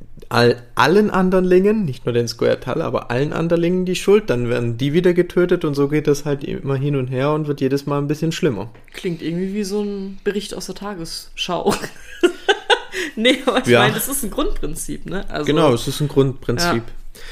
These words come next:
Speaker 1: So eine Gewaltspirale.
Speaker 2: Hier hast du es übrigens, ähm, stehen, was die Elfen von Kaiser Emhyr bekommen haben.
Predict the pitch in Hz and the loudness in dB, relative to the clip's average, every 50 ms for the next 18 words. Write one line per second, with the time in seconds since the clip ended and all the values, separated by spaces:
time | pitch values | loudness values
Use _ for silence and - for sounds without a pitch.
0 | - - - - - 123 123 120 127 127 120 113 117 117 113 117 - - - 123 | -8 -8 -8 -4 -2 0 0 2 2 4 4 4 4 4 2 0 -2 -4 -2 -2
1 | 107 98 90 92 98 101 101 104 113 117 - 240 254 262 285 269 - 226 214 - | 0 0 0 0 0 0 -2 -2 -4 -4 0 0 2 2 2 0 -2 -4 -4 -4
2 | - - - - 202 208 208 196 196 196 202 202 - - - - - - - 185 | -4 -6 -6 -6 -4 -4 -2 -2 -4 -6 -6 -8 -8 -10 -10 -12 -12 -10 -8 -8
3 | 180 180 180 180 180 180 180 - - - - - - 190 185 190 190 185 196 190 | -8 -8 -8 -8 -10 -10 -12 -14 -14 -12 -12 -10 -4 -2 -2 0 0 -2 -4 -6
4 | 185 - - - - - - - - - - - 180 180 175 - - - - 151 | -8 -10 -16 -20 -20 -20 -20 -20 -20 -18 -8 -4 -4 -4 -2 -4 -4 -4 -6 -6
5 | - - 143 151 - - 175 165 165 - - 160 160 160 160 160 160 160 - - | -4 -4 -4 -4 -6 -8 -12 -14 -14 -12 -10 -10 -8 -8 -8 -10 -12 -12 -12 -10
6 | 160 156 156 151 165 156 156 156 156 165 165 - - - - - - - - - | -8 -8 -6 -6 -8 -8 -10 -10 -10 -12 -14 -16 -20 -20 -20 -20 -20 -20 -20 -20
7 | - - - - - - - - 175 170 165 160 170 165 156 160 156 - - 175 | -20 -20 -20 -20 -20 -16 -8 -4 0 0 0 2 2 2 2 0 -4 -6 -4 -2
8 | 170 170 160 156 151 151 147 156 160 170 175 175 | -2 -2 -2 -4 -6 -10 -10 -10 -10 -10 -12 -14